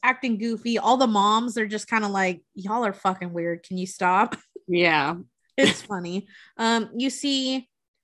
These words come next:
Speaker 1: Jonathan Taylor Thomas's cool black friend, his best friend, um, who's kind of warming to the idea of joining the I Gs. He's, like,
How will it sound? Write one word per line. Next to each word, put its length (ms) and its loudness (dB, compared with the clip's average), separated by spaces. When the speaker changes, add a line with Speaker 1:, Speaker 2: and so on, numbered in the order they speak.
Speaker 1:
Jonathan 320 2
Taylor 240 0
Thomas's 580 -4
cool 240 -2
black 300 4
friend, 320 0
his 180 0
best 260 0
friend, 360 -2
um, 320 2
who's 180 -2
kind 420 0
of 220 0
warming 580 0
to 140 -2
the 140 0
idea 480 2
of 180 -2
joining 320 -2
the 160 -2
I 220 2
Gs. 500 -4
He's, 240 -2
like, 260 0